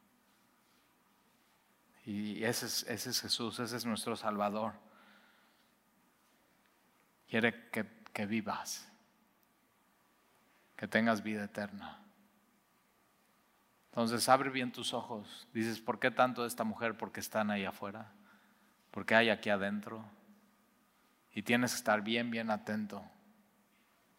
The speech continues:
Y lo más triste es que un hombre caiga en esto. Es lo así, dices, "¿Cómo? ¿Cómo?". Y luego caen los que nunca esperabas. Amigos míos en el ministerio, así, sirviendo durante cuatro años, dando discipulados,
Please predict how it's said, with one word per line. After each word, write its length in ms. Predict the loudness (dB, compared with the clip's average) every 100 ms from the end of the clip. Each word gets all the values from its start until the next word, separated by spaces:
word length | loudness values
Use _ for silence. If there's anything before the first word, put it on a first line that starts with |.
| _
Y 100 | 0
lo 300 | 0 4 4
más 260 | 6 6 4
triste 300 | -4 -4 -4
es 100 | -2
que 100 | -2
un 160 | 0 0
hombre 260 | 0 -4
caiga 320 | -2 -4 -4 -8
en 140 | -8
esto. 280 | -12 -12 -18 -20 _ -8
Es 100 | 0
lo 140 | 2
así, 360 | 2 0 -2 -2
dices, 280 | -4 -6 -4
"¿Cómo? 500 | -4 -4 -6 -10 -12 -20 -20 -16
¿Cómo?". 480 | 0 2 2 0 -4 -16 -16 -6 4
Y 100 | 10
luego 340 | 10 10 8
caen 320 | 6 6 4
los 120 | -4
que 120 | -2 0
nunca 300 | 0 0 -2
esperabas. 840 | -2 0 2 2 -4 -8 -16 -16 -20 _ _ _ _ _ _ _ -2
Amigos 400 | 4 4 4 2
míos 260 | 0 -2 -2
en 120 | -2
el 80 | 0
ministerio, 720 | -2 -4 -4 -2 -2 -4 -8 -14 -20 _ -20 -8 -2
así, 500 | 0 2 0 -4 -16 -14
sirviendo 720 | -4 2 4 6 4 4 0 2
durante 400 | 2 2 0 4
cuatro 360 | 4 6 4
años, 440 | 4 2 -2 0 2
dando 220 | 2 2
discipulados, 1120 | -2 -4 -6 -2 4 4 4 0 -2 -4